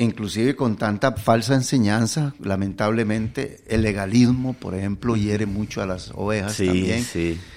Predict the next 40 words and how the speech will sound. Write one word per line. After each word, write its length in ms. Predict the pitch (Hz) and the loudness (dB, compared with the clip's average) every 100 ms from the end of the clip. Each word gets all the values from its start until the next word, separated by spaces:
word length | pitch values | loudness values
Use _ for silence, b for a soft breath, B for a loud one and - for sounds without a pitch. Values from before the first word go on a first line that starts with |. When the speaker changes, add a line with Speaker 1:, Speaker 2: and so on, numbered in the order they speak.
| B | B
Speaker 1:
La 160 | 117 120 | 4 6
desilusión 680 | 117 110 104 98 107 117 123 | 6 2 0 0 0 2 2
de 100 | 117 | 0
muchos 360 | 113 117 127 | 0 -2 -4
de 80 | 104 | -4
una 180 | 101 113 | -2 -2
iglesia 460 | 107 107 110 123 117 | -2 -2 -2 -2 -2
donde 220 | 98 95 | -4 -6
fueron 280 | 104 107 110 | -4 -4 -4
estafados, 960 | - 92 82 110 110 110 107 107 87 | -6 -6 2 4 4 2 0 -2 -4
Speaker 2:
Ujú. 100 | - | -6
Speaker 1:
o 40 | 101 | -6
un 80 | 95 | -6
pastor 420 | 107 - 113 101 | -6 -6 -8 -6
que 120 | 110 | -6
los 180 | 101 98 | -6 -6
engañó, 680 | 95 92 98 107 107 110 - B B B | -6 -6 -6 -4 -4 -6 -10 B B B
etcétera. 460 | 120 - 117 117 104 | -6 -2 -2 -2 -6
Todo 180 | - 117 | -4 -4
este 180 | 110 139 | 0 0
montón 340 | 139 131 131 | 0 0 -2
de 140 | 131 123 | -2 -2
cosas. 340 | 120 123 123 B B B B - | -2 -4 -8 B B B B 2
Pero 160 | 127 | 4
yo 160 | 117 123 | 6 4
sí 120 | 139 | 2
sé 140 | 143 175 | 2 2
una 220 | 170 147 | 2 2
cosa, 400 | 127 120 104 - | 0 0 0 -4
que 600 | - 110 107 104 - - - - | -2 0 0 -2 -8 -20 -20 0
las 260 | 110 104 | 2 2
ovejas 300 | 101 101 120 | 2 0 -2
son 160 | 120 123 | -2 -2
del 140 | 123 | -2
Señor 360 | - 98 101 98 | -4 -6 -6 -6
y 60 | - | -6
tarde 340 | 107 110 127 | -4 -2 -4
que 100 | 135 | -6
temprano, 520 | - 85 85 104 | -6 -8 -4 -2
Speaker 2:
Sí, 40 | 95 | -2